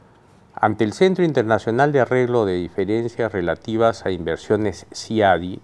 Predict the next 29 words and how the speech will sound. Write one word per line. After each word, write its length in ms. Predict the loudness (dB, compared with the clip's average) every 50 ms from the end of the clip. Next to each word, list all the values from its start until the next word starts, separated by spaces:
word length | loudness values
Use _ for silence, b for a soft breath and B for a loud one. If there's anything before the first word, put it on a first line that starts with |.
| -14 -8
el 140 | -6 -6 -4
veinte 280 | -2 -2 -4 -2 0 0
de 80 | 0
julio 500 | -2 -2 -2 -4 -2 -2 0 0 0 0
del 200 | -2 -2 -4 -4
dos 180 | -6 -6 -6 -6 -6 -6
mil 220 | -6 -6 -6 -6
diez, 440 | -6 -4 -4 -4 -4 -6 -10 -18 b b b b b b b b _
la 120 | -4 -4 -2
ciudadana 500 | -2 0 2 4 4 4 4 2 0 0
francesa 560 | 0 0 0 0 0 -4 -4 0 2 2 2
Renée 300 | 2 2 0 0 0 0
Rose 340 | 2 2 2 0 0 -2 -2
Levy 420 | -2 -2 -2 -2 -4 -8 -10 -10 -14 _
de 240 | -8 -4 -2 -2 -2
Levy, 480 | -2 -2 -2 -4 -4 -4 -6 -8 -8 -10 -16 _ b b b b b b b b b
invocando 580 | -4 -2 2 2 2 2 4 4 4 4 4 2
el 100 | 2 4
Tratado 400 | 4 4 4 6 6 6 6 4
de 60 | 4
Inversión 480 | 2 0 -2 -2 -2 -2 -2 -2 -2
Perú-Francia, 880 | -2 -2 -2 -2 -2 -4 -4 -2 0 0 0 0 -4 -8 -6 -4 -4 -2
registró 600 | -2 -4 -4 -6 -10 -16 -14 -8 -2 2 2 2
un 160 | 2 0 -2
reclamo 560 | -2 -2 -2 -2 0 0 0 0 0 -2 -2
contra 300 | -2 -2 -4 -4 -6 -10
el 100 | -10 -10
Estado 320 | -10 -6 0 2 2 2 2
peruano 540 | 0 -2 -2 2 2 2 2 2 0 -4